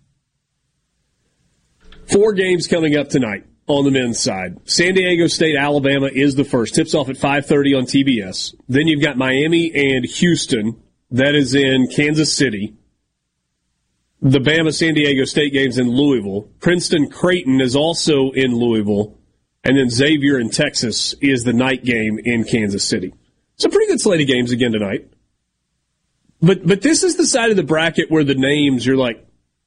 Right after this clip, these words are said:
"Okay." I mean, I know Alabama's the number one overall seed, but kind of uncharted territory for them. Houston has been there.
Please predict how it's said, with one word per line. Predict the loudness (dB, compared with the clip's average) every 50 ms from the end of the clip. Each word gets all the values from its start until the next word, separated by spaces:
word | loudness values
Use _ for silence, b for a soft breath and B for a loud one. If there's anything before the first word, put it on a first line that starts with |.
| _ _ _ _ _ -4 -2
"Okay." | -2 0 -2 -2 -2 -4 -8 -12 _ _ _ _ _ _ _ _ _ _ _ _ _ 0
I |
mean, | 0 2
I | 2 2
know | 2 2
Alabama's | 2 0 0 2 2 2 2 2 2 2
the | 2
number | 2 2 2 2 2
one | 2 2 2
overall | 2 2 2 2 2 2 2
seed, | 0 0 0 0 0 0
but | -2 -2
kind | -2 0 0 2
of | 2
uncharted | 0 2 2 2 0 0 0 0 0
territory | 2 2 2 2 2 2 2 2 2
for | 0 0
them. | -2 -2 -2 -4 -4 -6 -8 -14 _ _ _ _ _ _ _ _ _ _ _ _ _ _ _ _ _ _ _ _ _ _ _ _ _ 0
Houston | 2 2 2 2 2 0 0 0
has | 0 -2 0
been | 0 0 2 2 0
there. | 0 -2 -4 -4 -6 -8 -10